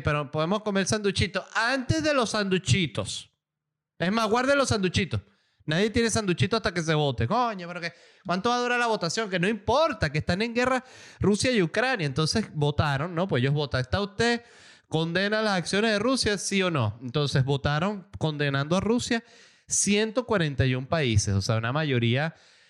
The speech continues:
eh, potente. Se abstuvieron treinta y cinco países, que son los de... Yo no me meto en ese pedo, suelen ser países que tienen como de repente, ¿sabes? Un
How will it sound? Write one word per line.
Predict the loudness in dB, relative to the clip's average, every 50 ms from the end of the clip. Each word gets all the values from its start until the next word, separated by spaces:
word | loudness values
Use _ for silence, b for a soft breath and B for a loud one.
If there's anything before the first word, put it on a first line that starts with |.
| b b b b
eh, | 0 0 2 2 2 2 2 2 0 0 0
potente. | -2 -2 0 0 0 0 0 0 -2 -4 -6 -8 -8 -10 -10 _ _ _ _ _ _ _ _ _ _ _ _ _ _ _
Se | 0 0 0
abstuvieron | 0 0 -4 -2 0 2 4 4 4 2 0 -2 -2
treinta | -2 0 0 -2 0 0 0
y | 2
cinco | 2 2 0 0 0 -2 -2 0
países, | 0 0 2 2 2 0 0 -2 -2 -2 -2
que | 0 -2 -2
son | 0 0 -2 -2
los | -2 -2
de... | -2 -2 -4 B B B B B B B B B B B
Yo | 0 0
no | 2 4
me | 4 4
meto | 4 2 2 2
en | 0 0
ese | 2 0 0 0
pedo, | 2 2 2 2
suelen | 0 0 -2 -2 -2 -4
ser | -2 -2 -2 0 0
países | 0 2 2 2 2 2 0 0
que | 0 -2 -2
tienen | 0 -2 0 0 -2 -4
como | -4 -4 -2 0 0 2 2 2 2 2
de | 2 0 -2
repente, | -4 -4 -2 -2 -4 -2 0 0 0 0 0 -2 -2
¿sabes? | -2 -2 -2 -2 -2 -4
Un | -4 -6